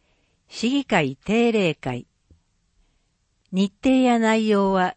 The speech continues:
市ホームページで確認してください。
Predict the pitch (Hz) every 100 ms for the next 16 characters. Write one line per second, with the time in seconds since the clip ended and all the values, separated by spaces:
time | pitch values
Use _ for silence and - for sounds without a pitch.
0 | - - 233 220 - - 247 254 254 233
1 | 247 208 156 135 127 - - 208 196 190
2 | - 175 170 160 - 147 131